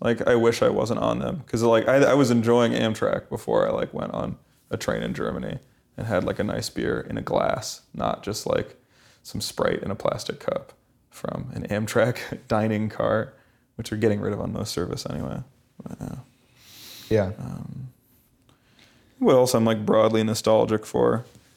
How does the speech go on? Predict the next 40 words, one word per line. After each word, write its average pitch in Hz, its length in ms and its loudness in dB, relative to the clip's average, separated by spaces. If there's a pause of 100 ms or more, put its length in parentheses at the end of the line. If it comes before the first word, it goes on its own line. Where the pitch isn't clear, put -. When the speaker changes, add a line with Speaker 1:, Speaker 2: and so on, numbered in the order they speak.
(640)
Speaker 1:
I 147 60 2
don't 165 100 2
know. 117 280 4
I 127 60 6
Speaker 2:
Wait, 175 180 4
Speaker 1:
mean, - 80 -6
Speaker 2:
so 123 440 4 (640)
Speaker 1:
yeah. - 80 -12 (560)
Speaker 2:
what 139 220 4
do 175 80 0
you 180 120 4
think 143 340 0
would, 117 480 4 (280)
what 135 240 4
do 147 60 2
you 170 100 6
think 165 220 0
is 135 120 -2
the 123 140 2
solution 113 720 2
to 104 180 -2
nostalgic 95 580 0
culture? 104 560 -6 (380)
Speaker 1:
I 160 100 4
think 254 120 4
that 269 80 2
nostalgia 143 360 4
is 131 100 2
a 123 40 4
good 113 160 4
impulse. 110 600 -2
Like, 123 280 -2
it's, - 460 -2
like, 120 180 2
culture 170 300 4
is 135 80 6
always 113 220 4
gonna 117 140 2
move 110 200 0
forward. 120 600 0